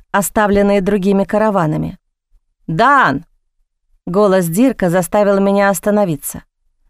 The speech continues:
Он покачал головой, и я мысленно выругалась от отчаяния. Опять. «Слишком поздно. Еда закончилась. Извини, приятель,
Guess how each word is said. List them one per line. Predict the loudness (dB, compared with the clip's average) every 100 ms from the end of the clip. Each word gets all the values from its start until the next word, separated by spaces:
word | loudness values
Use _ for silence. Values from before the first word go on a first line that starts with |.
| _ _ _ -2
Он | 0 0
покачал | -2 -4 -2 0 0
головой, | 2 0 2 0 0
и |
я | 2 2
мысленно | 2 0 0 0 0
выругалась | 0 0 0 0 -2 -4
от | -4
отчаяния. | -6 -6 -8 -6 -8 -12 -16 _ _ _ _ -2
Опять. | -2 0 -4 -4 -14 _ _ _ _ _ _ _ _ _ _
«Слишком | -4 0 0 2 0
поздно. | 2 2 2 0 -4 -10 _ _ _ -8
Еда | -2 0 2 2
закончилась. | 0 0 0 0 -4 -10 -10 -16 _ _ _ _ -4
Извини, | -2 0 2 2 2
приятель, | 0 -2 0 -2 -6 -14